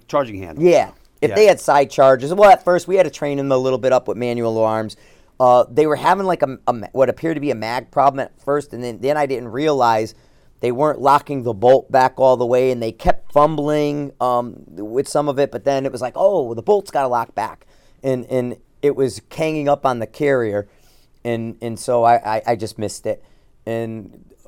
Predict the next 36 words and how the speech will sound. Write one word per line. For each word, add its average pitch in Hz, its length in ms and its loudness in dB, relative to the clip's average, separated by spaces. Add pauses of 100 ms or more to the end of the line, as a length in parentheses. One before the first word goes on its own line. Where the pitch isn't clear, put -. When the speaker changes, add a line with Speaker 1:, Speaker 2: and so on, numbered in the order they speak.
Speaker 2:
uh, 107 320 -2
once 156 260 0
that 165 200 4
was 175 140 -4
taken 120 300 -6
care 113 340 0
of, 98 300 -10
a 110 40 -4
lot 127 360 4
of 127 40 0
their 120 140 0
issues 120 420 -6
vanished, 113 680 -6
and 110 340 -8 (240)
cleaned 170 260 -4
up 160 120 -6
the 160 60 -8
manual 139 380 -4
arms 127 300 -4
a 113 60 -8
little 120 200 -6
bit, 120 320 -2 (640)
and 90 120 -18
then 123 120 -2
they 147 140 -4
just 135 240 -8
focused 143 340 -4
on 147 140 -2
their 135 80 -6
fundamentals. 127 680 -4 (380)
And 101 120 -12
the 98 40 -10
guys 135 440 0
hung 127 320 -6
right 123 240 2
alongside, 123 920 -2